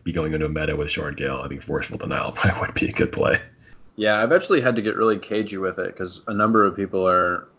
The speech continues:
Speaker 2: running Shard Gale right now, it seems like, and so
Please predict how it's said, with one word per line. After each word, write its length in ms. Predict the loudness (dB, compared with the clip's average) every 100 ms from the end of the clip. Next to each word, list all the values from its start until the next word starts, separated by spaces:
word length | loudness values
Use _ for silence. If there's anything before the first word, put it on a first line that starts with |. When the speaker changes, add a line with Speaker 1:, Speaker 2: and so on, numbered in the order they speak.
| _ -2
Speaker 2:
running 580 | 4 6 6 0 -6 -12
Shard 360 | -4 2 2 4
Gale 200 | 0 2
right 160 | 0
now, 160 | -2 -4
it 100 | -4
seems 240 | -4 0
like, 320 | 2 2 0 -10
and 480 | -8 -6 -6 -6 -10 -16 -20 -20 _
so 800 | -10 2 6 6 6 0 -4